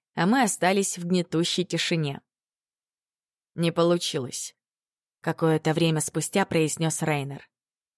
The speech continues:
Я дернула головой, но промолчала, продолжая изучать свои ногти. «Плохие из нас вышли актеры». «Или слишком хорошие», — наконец выдала я.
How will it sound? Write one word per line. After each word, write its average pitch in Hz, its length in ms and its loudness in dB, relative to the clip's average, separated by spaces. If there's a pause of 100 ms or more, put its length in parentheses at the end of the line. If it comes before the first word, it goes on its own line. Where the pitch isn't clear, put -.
(220)
Я 196 180 4
дернула 233 460 4
головой, 185 500 4
но 226 160 4
промолчала, 190 1000 0 (240)
продолжая 175 600 2
изучать 170 540 0
свои 165 280 0
ногти. - 420 -6 (920)
«Плохие 180 400 4
из 175 140 2
нас 180 240 2
вышли 180 260 2
актеры». 170 560 0 (640)
«Или 190 220 4
слишком 185 480 -2
хорошие», — 156 720 -4 (560)
наконец 165 640 0
выдала 156 360 0
я. 151 280 -4